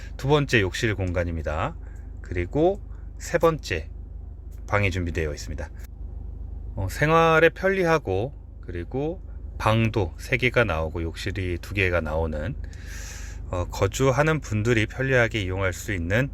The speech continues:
형태의 단층 주택인 것 같습니다. 다락 공간으로 좀 이동을 하겠습니다. 다락 공간도 방으로,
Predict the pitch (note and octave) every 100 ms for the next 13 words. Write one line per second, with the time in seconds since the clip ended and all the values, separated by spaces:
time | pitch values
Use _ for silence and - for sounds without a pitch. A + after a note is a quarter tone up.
0 | - - - B2+ - G2 G2 G2 G#2 C3+
1 | A#2+ - - G#2 F#2+ F2+ E2 D#2 - D2+
2 | - - - - - - - - A2+ B2+
3 | E3 - D3+ D3+ D3 D3 C#3+ C#3 C#3 D3
4 | C#3+ B2+ G2+ G#2 A2+ A#2 - F2 D#2+ F#2
5 | G#2+ A#2 A#2 A#2+ A#2 A2+ A2+ D3 - F2+
6 | F#2+ G2 G2 G2 B2+ B2 E2+